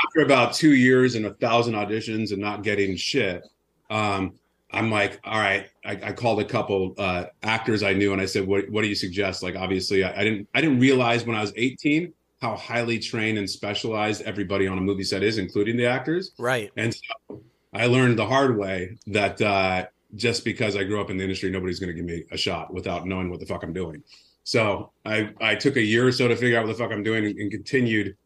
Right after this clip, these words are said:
Speaker 1: I studied super hard for, like, four years, but after about a year in school of studying everything, I just started working nonstop. And I would have kept, kept studying 'cause I love that environment. But after four years, I ended up being on set every day. And that was twenty years ago or something now.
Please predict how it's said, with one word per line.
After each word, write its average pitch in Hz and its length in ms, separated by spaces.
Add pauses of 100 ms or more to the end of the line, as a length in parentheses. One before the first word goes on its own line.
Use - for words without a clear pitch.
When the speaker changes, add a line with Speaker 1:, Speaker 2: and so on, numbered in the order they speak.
(260)
Speaker 1:
I 101 40
studied 123 320
super 143 280
hard 120 200
for, 117 100
like, 95 180
four 131 240
years, 107 200
but 110 100
after 131 220
about 104 180
a 95 40
year 113 340
in 98 120
school 98 600 (360)
of 101 140
studying 98 580 (140)
everything, 101 720
I 98 80
just 98 160
started 95 260
working 95 400
nonstop. 92 640
And 87 220 (260)
I 98 80
would 123 140
have 120 80
kept, 123 280 (220)
kept 190 180
studying 104 380
'cause 104 100
I 101 80
love 104 260
that 101 140
environment. 98 560
But 104 120
after 107 200
four 104 200
years, 101 200
I 95 100
ended 98 140
up 87 120
being 98 120
on 92 120
set 95 260
every 92 240
day. 90 380 (380)
And 95 100
that 95 140
was 87 320
twenty 90 260
years 87 220
ago 82 140
or 80 100
something 76 360
now. - 140